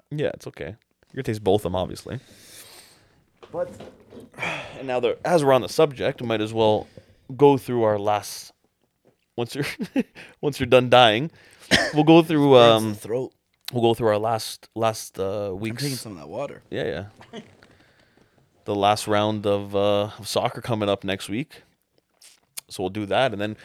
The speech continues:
Speaker 1: then we gotta come up with a, with a, how to change this up for the summer.
Speaker 2: We, we should let the fans decide that.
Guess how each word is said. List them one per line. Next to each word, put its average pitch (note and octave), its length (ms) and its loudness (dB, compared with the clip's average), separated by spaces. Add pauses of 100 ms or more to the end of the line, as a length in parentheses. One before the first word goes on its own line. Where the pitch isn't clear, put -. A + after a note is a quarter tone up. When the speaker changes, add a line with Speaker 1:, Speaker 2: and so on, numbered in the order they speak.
(300)
Speaker 1:
then C3 100 -6
we D#3 60 0
gotta B2+ 140 6
come C#3+ 160 -2
up C3 120 4
with C3 140 2
a, B2 240 0
with A#2 220 -4
a, A1+ 160 -8 (240)
how C#3 120 -4
to B2+ 80 2
change C3+ 280 -2
this A#2+ 160 -2
up E3+ 240 0 (220)
for - 120 -4
the A2+ 120 0
summer. A2 380 0 (1300)
Speaker 2:
We, C3+ 280 -6
we A3 220 -10
should C4+ 160 -6
let C#4 160 -2
the C#3+ 80 0
fans C3+ 420 -2
decide F2 460 -12
that. C2 240 -16